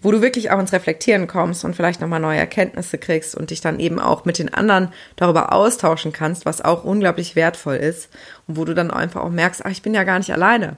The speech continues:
mit dem, was mich so beschäftigt“, ne? Es kommt uns ja manchmal so vor, als hätten alle anderen es irgendwie begriffen und alle anderen hätten ihr Leben im Griff. Glaub mir, <laughs> es ist nicht so.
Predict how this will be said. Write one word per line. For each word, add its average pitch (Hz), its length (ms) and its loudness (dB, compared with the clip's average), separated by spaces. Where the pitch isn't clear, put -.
mit - 140 -4
dem, 156 120 -2
was 147 180 -4
mich 151 140 -8
so 143 100 -4
beschäftigt“, 139 680 -6
ne? 190 200 -4
Es - 120 -12
kommt 240 200 4
uns 220 100 -2
ja 190 80 4
manchmal 202 300 0
so 190 100 0
vor, 202 260 2
als 190 160 0
hätten 214 200 -4
alle - 280 2
anderen 220 300 2
es 196 140 -2
irgendwie 208 280 -2
begriffen 185 640 -2
und - 140 -6
alle 220 200 2
anderen 214 320 2
hätten 214 240 -4
ihr 208 120 2
Leben 202 260 0
im 196 140 -2
Griff. 220 400 -2
Glaub 180 300 2
mir, 311 180 2
<laughs> - 760 -4
es 233 200 0
ist 196 160 -10
nicht 202 240 -2
so. 147 320 -6